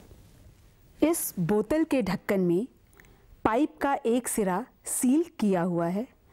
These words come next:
पाइप का दूसरा सिरा वैक्यूम क्लीनर से जुड़ा है।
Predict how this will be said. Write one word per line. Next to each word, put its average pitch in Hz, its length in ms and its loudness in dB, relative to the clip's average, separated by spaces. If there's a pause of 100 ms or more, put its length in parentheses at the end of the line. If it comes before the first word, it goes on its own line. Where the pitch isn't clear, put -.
(580)
पाइप 262 360 0
का 269 160 0
दूसरा 233 400 0
सिरा 202 400 -2 (520)
वैक्यूम 214 500 0
क्लीनर 233 380 0
से 202 300 0 (480)
जुड़ा 180 320 2
है। 190 260 -2